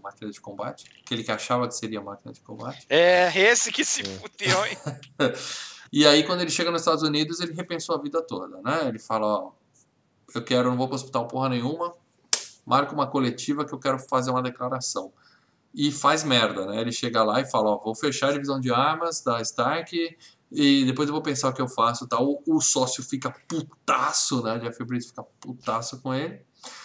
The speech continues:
Speaker 1: E ele fala
Speaker 2: Full
Speaker 1: pro
Speaker 2: pistola.
Speaker 1: Full pistola. Ele fala, "A minha ideia é focar no reator Arc, porque o reator Arc é foda, tal."
Speaker 2: E o
Speaker 1: É,
Speaker 2: reator
Speaker 3: funcionou.
Speaker 2: Arc, só pra, só pra dizer, ele fez um mini reator Arc no coração dele pra fazer a, a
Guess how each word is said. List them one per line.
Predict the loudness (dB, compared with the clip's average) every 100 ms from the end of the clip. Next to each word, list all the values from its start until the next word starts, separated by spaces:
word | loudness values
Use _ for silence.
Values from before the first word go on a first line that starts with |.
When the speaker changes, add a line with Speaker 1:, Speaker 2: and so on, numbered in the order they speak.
| -20 -12 0
Speaker 1:
E | 4
ele | 4
fala | 6 6 6
Speaker 2:
Full | 2
Speaker 1:
pro | 0
Speaker 2:
pistola. | -2 0 -2 -2 0 2 2 -2
Speaker 1:
Full | -6 -10
pistola. | -8 -8 -8 -12 -18 _ -4
Ele | 0 4
fala, | 4 4 4 2
"A |
minha | 4 4
ideia | 6 6 4
é |
focar | 0 0 0
no | 0
reator | 2 2 2 4
Arc, | 4 4
porque | -2 -6 -2
o |
reator | -2 0 0
Arc | 0 0
é | -8
foda, | -6 2 2 2 -2
tal." | 2 2 2 -8 -20 -20 _ _ _ 0
Speaker 2:
E | 4
o | 6
Speaker 1:
É, |
Speaker 2:
reator | 8 8 6 2 4
Speaker 3:
funcionou. | 6 6
Speaker 2:
Arc, | 4 -2 -8
só | -2 0
pra, | 0 -4 -4
só | -6
pra | -6
dizer, | -2 4 4 4
ele | 0
fez | 0 -4 -2
um | -4
mini | -2 -2 4
reator | 4 4 2 6
Arc | 6 4 -4 -12 -8 -4 -4 -4
no | -6 -2 2
coração | 6 6 4 2
dele | 2
pra | 2
fazer | 4 4 6 6
a, | 4
a | 4